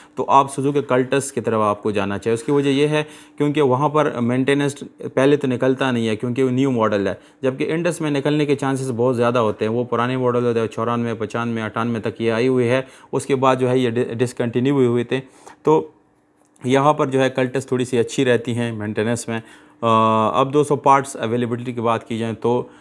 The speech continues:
अगर हम दोनों को कंपेयर करेंगे तो एक ही पॉइंट में अगर मैं जवाब दूंगा तो,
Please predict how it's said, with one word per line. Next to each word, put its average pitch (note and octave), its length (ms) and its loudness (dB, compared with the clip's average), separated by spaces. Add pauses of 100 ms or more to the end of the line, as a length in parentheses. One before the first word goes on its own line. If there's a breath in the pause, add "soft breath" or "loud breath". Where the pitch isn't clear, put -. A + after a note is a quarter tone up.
(140 loud breath)
अगर B2+ 220 2
हम B2+ 160 0
दोनों C3 220 0
को C3 100 0
कंपेयर A#2+ 400 0
करेंगे A#2+ 360 0
तो A2+ 480 -4
एक C#3 140 -2
ही C#3+ 60 0
पॉइंट B2+ 300 0
में B2 80 0
अगर A#2 160 2
मैं A2+ 160 -2
जवाब A2 280 2
दूंगा A#2 260 -2
तो, A2 380 -4